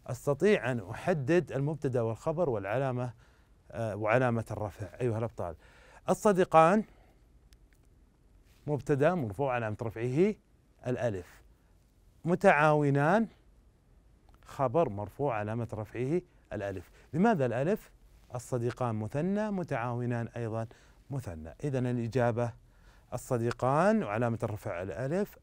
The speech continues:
الخبر متعاونان علامة رفعه الألف. هذا واجب منزلي أيها الأبطال، شرحت لكم طريقة حل الواجب، أريد منكم إكمال الواجب وعرضه على المعلم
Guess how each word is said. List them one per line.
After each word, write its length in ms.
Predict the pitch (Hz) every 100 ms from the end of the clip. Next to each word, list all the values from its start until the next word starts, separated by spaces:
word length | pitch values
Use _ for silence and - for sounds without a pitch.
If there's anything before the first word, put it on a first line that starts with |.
| 120
الخبر 460 | 101 - 120 113
متعاونان 880 | 123 151 156 170 165 165 160 165 160 - - - _ - -
علامة 360 | 117 131 127 117 120
رفعه 540 | 117 113 117 117 113 - - 127
الألف. 800 | 117 - - 98 87 - - - - - _ _ _ - _ _ -
هذا 260 | 247 254
واجب 340 | 165 123 117 104
منزلي 440 | 123 110 113 110 110
أيها 200 | 113 117
الأبطال، 640 | 117 120 - 165 180 165 -
شرحت 400 | 156 147 - 127
لكم 280 | 139 147
طريقة 380 | 127 151 190 220 -
حل 200 | 208 202
الواجب، 520 | 190 180 185 214 214 - - - -
أريد 240 | 151 147
منكم 420 | 139 143 - 135
إكمال 400 | 113 - 160 190
الواجب 500 | 175 170 170 165 175 - - - -
وعرضه 800 | 117 135 120 127 107 117 113
على 420 | 98 113 113 110 110 - - - - - - - - - - _ - -
المعلم 540 | 156 175 104 87 80